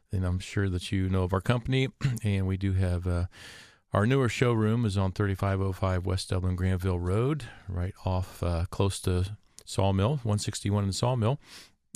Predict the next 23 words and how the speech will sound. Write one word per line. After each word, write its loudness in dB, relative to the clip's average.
And 0
if -6
you 2
ever 2
swing 0
by 2
there, 0
please -4
stop 0
in 0
if -6
it's -6
during 2
business 0
hours 0
and -4
say -2
hi. 0
We'd -2
love -2
to -4
see 2
you. 2